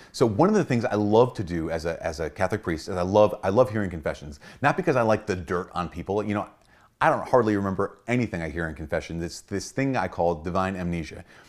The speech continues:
The thing I love about confession is it's always a place of victory. It's always a place where people are returning to Jesus. It's really remarkable.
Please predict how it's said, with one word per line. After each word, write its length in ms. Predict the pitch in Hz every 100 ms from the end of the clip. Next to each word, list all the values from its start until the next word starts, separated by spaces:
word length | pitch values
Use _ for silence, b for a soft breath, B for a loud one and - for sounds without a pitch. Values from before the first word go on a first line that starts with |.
| B B
The 60 | -
thing 220 | - 190
I 20 |
love 220 | 131 110
about 220 | 104 107 101
confession 520 | 90 87 82 71 73 b b b _
is 180 | 110 104
it's 140 | 110 -
always 300 | 110 120 160
a 60 | 160
place 320 | - 101 95
of 140 | 85
victory. 280 | 87 90 80
It's 120 | 78
always 200 | 127 180
a 40 | -
place 240 | - 120
where 80 | 95
people 280 | - 131 113
are 60 |
returning 720 | 98 92 - 135 139 151 160 151 _
to 100 | -
Jesus. 520 | 107 147 - - - _ _ -
It's 180 | 196 143
really 240 | 139 131
remarkable. 560 | 110 107 101 - -